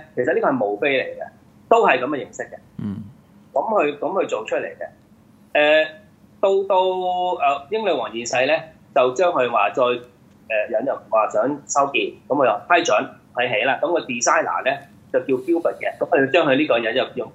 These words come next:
Speaker 1: 用，用金字塔嘅形式去呈現出嚟。噉但係我一睇完之後呢，我就覺得，哇！神秘之夜嚟啦！好多時呢，我哋，阿台長，你記唔記得呢？有，曾經有一啲，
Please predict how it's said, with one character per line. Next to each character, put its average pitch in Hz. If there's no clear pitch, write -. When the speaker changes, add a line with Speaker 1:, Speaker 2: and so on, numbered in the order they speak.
Speaker 1:
用， 113
用 117
金 190
字 120
塔 123
嘅 120
形 117
式 -
去 135
呈 104
現 110
出 156
嚟。 120
噉 254
但 180
係 160
我 185
一 -
睇 170
完 -
之 190
後 143
呢， 156
我 127
就 117
覺 123
得， 151
哇！ 170
神 107
秘 151
之 165
夜 127
嚟 95
啦！ 92
好 156
多 220
時 117
呢， 160
我 156
哋， 117
阿 123
台 104
長， 147
你 143
記 123
唔 113
記 117
得 135
呢？ 139
有， 135
曾 113
經 202
有 123
一 -
啲， 165